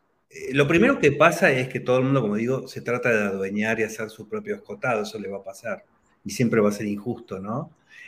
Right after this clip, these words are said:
Eh, cada, cada uno hará su, su recorte de Escotado, y esto, esto <laughs> desgraciadamente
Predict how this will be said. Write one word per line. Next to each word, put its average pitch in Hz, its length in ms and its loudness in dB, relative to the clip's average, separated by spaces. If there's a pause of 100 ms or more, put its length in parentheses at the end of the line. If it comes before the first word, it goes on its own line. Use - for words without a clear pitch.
Eh, 101 420 2
cada, 113 300 4
cada 117 200 2
uno 127 160 4
hará 117 160 4
su, 107 320 -4
su 117 140 -8
recorte 113 560 2
de 104 100 2
Escotado, 107 920 4
y 104 180 -10
esto, - 220 -16
esto 135 220 -2 (220)
<laughs> - 200 -18
desgraciadamente 117 1000 4